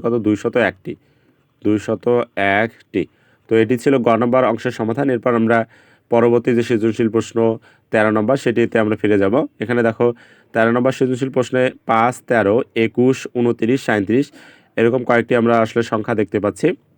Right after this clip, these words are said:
তো এখানে ক নম্বর প্রশ্ন বলছে যে ঊনত্রিশ ও সাঁইত্রিশকে দুইটি স্বাভাবিক সংখ্যার বর্গের সমষ্টি রূপে প্রকাশ করো। তাহলে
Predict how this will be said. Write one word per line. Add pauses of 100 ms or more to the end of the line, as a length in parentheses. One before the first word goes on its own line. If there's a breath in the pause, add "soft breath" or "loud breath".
(120)
তো
এখানে
ক (100)
নম্বর
প্রশ্ন (120)
বলছে (580 soft breath)
যে (100)
ঊনত্রিশ
ও
সাঁইত্রিশকে
দুইটি
স্বাভাবিক
সংখ্যার (480 soft breath)
বর্গের
সমষ্টি
রূপে (100)
প্রকাশ
করো।
তাহলে